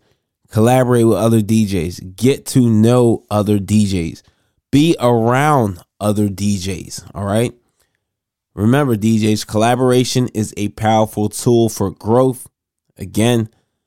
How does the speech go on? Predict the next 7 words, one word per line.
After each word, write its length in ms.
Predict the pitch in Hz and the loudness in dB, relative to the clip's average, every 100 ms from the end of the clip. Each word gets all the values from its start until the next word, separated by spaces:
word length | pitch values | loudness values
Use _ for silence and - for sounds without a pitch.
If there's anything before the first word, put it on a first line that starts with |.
| _ - | _ -6
connect 480 | 107 110 135 139 | 0 2 0 0
with 160 | 135 117 | -2 -2
fellow 380 | - 120 113 107 | 0 0 2 0
D 360 | 90 135 156 | 0 0 2
Js, 480 | 139 143 139 139 127 _ _ _ _ | 2 2 2 0 -4 _ _ _ _
producers, 1040 | - 110 95 127 147 170 - 160 160 151 - _ _ _ | -4 -2 0 2 2 2 0 2 2 -2 -14 _ _ _
musicians. 960 | 101 104 104 95 131 143 156 156 165 - | -4 0 0 2 0 0 -2 -2 -4 -14